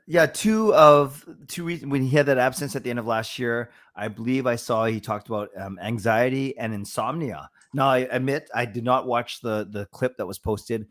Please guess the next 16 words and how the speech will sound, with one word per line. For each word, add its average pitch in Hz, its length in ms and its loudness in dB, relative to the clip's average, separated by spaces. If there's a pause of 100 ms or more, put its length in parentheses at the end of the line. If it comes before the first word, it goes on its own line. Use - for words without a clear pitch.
(280)
but 107 80 -8
I 104 100 -2
saw 104 320 -4
a 95 120 -12
text - 320 -12
version 104 280 -10
that 90 180 -12
said 95 200 -10
that 92 100 -10
he 92 80 -12
talked 92 280 -12
about 95 140 -10
those 90 160 -8
two - 180 -10
things. 92 360 -6
So 98 240 -2